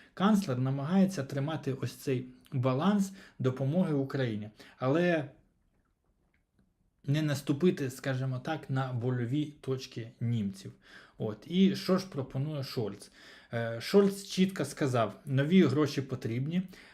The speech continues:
але не з кишені пенсіонерів чи бюджетних місць. Його ідея знайти додаткові джерела фінансування, цікаво де.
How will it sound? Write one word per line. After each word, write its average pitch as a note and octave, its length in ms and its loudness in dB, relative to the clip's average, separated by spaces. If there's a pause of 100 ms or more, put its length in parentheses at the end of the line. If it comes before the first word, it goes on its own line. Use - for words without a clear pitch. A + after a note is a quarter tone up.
але D3+ 280 6
не D3+ 120 6
з - 80 -8
кишені D#3+ 420 0
пенсіонерів D3 800 0
чи F3 340 2 (100)
бюджетних B2+ 760 -2
місць. C3 440 -4
Його C#3+ 280 0
ідея D#3 480 4
знайти D3+ 540 0
додаткові C3 800 0
джерела B2 640 0
фінансування, B2 800 -2
цікаво G#2+ 380 -8
де. G2+ 220 -6